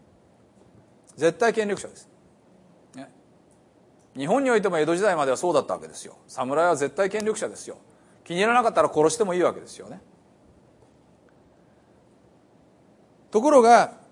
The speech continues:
このイスラエルにおいては、王様は絶対権力者ではありません。王様は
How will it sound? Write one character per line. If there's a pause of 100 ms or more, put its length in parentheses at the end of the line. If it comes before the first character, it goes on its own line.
(1300)
こ
の
イ
ス
ラ
エ
ル
に
お
い
て
は、 (840)
王
様
は
絶
対
権
力
者
で
は
あ
り
ま
せ
ん。 (1800)
王
様
は